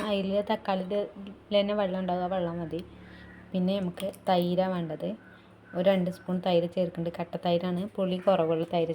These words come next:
ചേർക്കാം. ഇനി നമുക്ക് അതിലേക്ക് പൊടികൾ ചേർക്കാം. ഇതിലേക്ക് ഒരു അര ടീ-, കാൽ ടീസ്പൂൺ മഞ്ഞൾപ്പൊടിയും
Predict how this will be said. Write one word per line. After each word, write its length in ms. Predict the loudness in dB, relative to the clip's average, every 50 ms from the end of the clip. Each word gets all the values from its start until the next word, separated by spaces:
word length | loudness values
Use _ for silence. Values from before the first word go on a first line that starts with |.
| 0
ചേർക്കാം. 320 | 0 0 -2 -4 -16 -16 -8 4 6 6 6 6 4 -6 -10 -12 -12 -12 -12 -6 0
ഇനി 100 | 2 2
നമുക്ക് 220 | 2 2 2 4 4
അതിലേക്ക് 220 | 4 4 0 -6 -6 -6
പൊടികൾ 320 | -4 -2 -2 -2 -4 -4 -4 -2
ചേർക്കാം. 320 | -4 -4 -4 -6 -12 -16 -18 -18 _ _ _ _ _ _ _ _ _ _ -6
ഇതിലേക്ക് 260 | -4 -4 2 4 4 4
ഒരു 120 | 4 2 0 0 -2 0
അര 100 | 2 2 2 2 2 0 -2 -4 -10 -8
ടീ-, 180 | -8 -6 -6 -4 -2 0
കാൽ 160 | 2 2 2 4 4
ടീസ്പൂൺ 360 | 2 2 2 -2 -6 -6 -4 -4 -2
മഞ്ഞൾപ്പൊടിയും 540 | -2 -2 -2 -2 -2 -2 -2 0 0 -2 -4